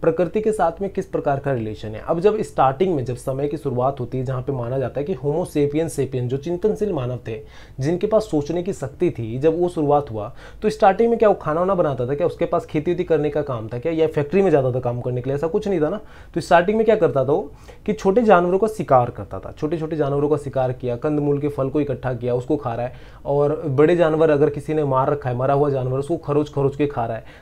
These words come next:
तो इस तरीके से वो अपना जीवन यापन करता था। धीरे धीरे समय के साथ में क्या हुआ, पाषाण काल जिसको हम बोलते हैं, पाषाण मतलब क्या होता है, पत्थर, ठीक है,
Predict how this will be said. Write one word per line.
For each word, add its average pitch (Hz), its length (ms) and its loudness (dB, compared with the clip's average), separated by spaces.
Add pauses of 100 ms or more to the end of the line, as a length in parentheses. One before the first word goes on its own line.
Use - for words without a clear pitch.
तो - 60 -6
इस 220 200 0
तरीके 220 260 8
से 214 80 4
वो 202 60 6
अपना 208 280 0
जीवन 143 240 2
यापन 117 300 -2
करता 98 300 -10
था। - 180 -14 (420)
धीरे 190 200 6
धीरे 226 160 6
समय 202 240 2
के 208 80 2
साथ 190 260 2
में 190 100 -4
क्या 185 120 2
हुआ, 175 120 4 (140)
पाषाण 160 440 0
काल 139 300 2
जिसको 127 240 -2
हम 131 120 -2
बोलते 117 220 -6
हैं, 120 60 -8
पाषाण 165 320 0
मतलब 190 240 -2
क्या 170 80 0
होता 180 120 0
है, 196 60 -2 (100)
पत्थर, 143 360 -6 (380)
ठीक 156 120 -2
है, 123 100 0